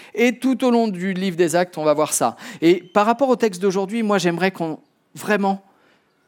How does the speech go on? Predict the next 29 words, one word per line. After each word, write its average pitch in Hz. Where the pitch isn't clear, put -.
en 165
ayant 202
replacé 208
tout 180
ce -
contexte, 143
qu'on 165
retienne 175
trois 185
implications 156
majeures 147
pour 143
la 127
foi 139
du 123
croyant. 110
Alors, 147
la 147
première 240
implication, 151
c'est -
que 170
la 175
foi 240
d'un 190
croyant, 170
on 139
a 139
vu, 143